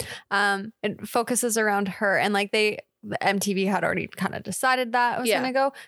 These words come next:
Speaker 1: So when they were casting other people that went to the, the high school, when she went in, um, Kirsten, for her interview and all that, all she said is, <laughs> she basically said,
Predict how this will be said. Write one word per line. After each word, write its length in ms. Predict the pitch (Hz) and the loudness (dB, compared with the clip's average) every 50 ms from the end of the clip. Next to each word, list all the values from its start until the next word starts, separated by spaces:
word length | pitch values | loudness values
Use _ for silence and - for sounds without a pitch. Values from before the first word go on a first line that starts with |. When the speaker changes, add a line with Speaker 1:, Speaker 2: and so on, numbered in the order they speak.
| _ | _
Speaker 1:
So 180 | - - 226 208 | -4 0 0 2
when 140 | 208 208 214 | 2 2 2
they 80 | 214 | 4
were 160 | 208 208 202 - | 4 2 2 0
casting 520 | - - - - 214 208 202 - - 214 214 | -4 -6 -2 0 0 0 0 -2 -2 0 0
other 180 | 190 180 185 | 0 0 0
people 300 | 190 - - 208 - 196 185 | 0 -2 -2 -2 0 0 0
that 120 | 190 185 | 2 2
went 180 | 165 185 190 208 | 0 0 0 -2
to 80 | - 196 | -2 -2
the, 180 | 196 190 - - _ - | -2 -2 -2 -4 _ -4
the 80 | 208 202 | 0 0
high 140 | 190 196 202 | 2 2 0
school, 360 | - - - 262 269 320 320 - - - - - _ _ | 0 0 2 2 2 0 0 -6 -12 -16 -18 -20 _ _
when 160 | - 220 214 214 | -4 -2 0 0
she 260 | - - - 262 247 | 2 0 0 0 2
went 220 | 247 247 233 220 | 2 2 0 2
in, 440 | - - 202 190 190 190 208 214 214 - | 2 2 2 2 2 2 0 0 0 -2
um, 320 | 180 180 185 180 196 208 | 0 0 0 0 -2 -2
Kirsten, 340 | 202 - 208 202 - - 214 | -2 -2 0 0 0 0 0
for 360 | 196 - 202 202 202 196 202 | -2 0 0 0 2 0 0
her 440 | 180 190 202 196 - - - - - - - | 0 0 0 2 2 2 0 -2 -4 -4 -4
interview 380 | 175 190 180 180 185 202 196 | -2 -2 -2 -2 -2 0 0
and 80 | 196 196 | 2 2
all 120 | 196 196 196 | 2 2 2
that, 200 | 208 214 226 - | 0 -2 0 0
all 140 | - 226 | 0 -2
she 140 | 220 - 233 | 0 -2 -2
said 180 | 202 - 208 196 | -2 0 2 2
is, 260 | 202 202 196 - - _ _ _ _ _ _ _ _ _ _ | 2 0 0 -4 -8 _ _ _ _ _ _ _ _ _ _
<laughs> 80 | - 226 - - - - - - - - - _ _ _ _ _ _ _ - - - - - - - _ _ | -4 -2 -2 -2 -2 -4 -6 -6 -10 -12 -18 _ _ _ _ _ _ _ -10 -8 -6 -6 -8 -10 -14 _ _
she 180 | - - - 233 | -8 -6 -2 2
basically 440 | 214 220 226 - - 233 226 240 233 | 2 2 2 2 0 0 0 0 0
said, 240 | - 247 220 214 | 2 2 0 0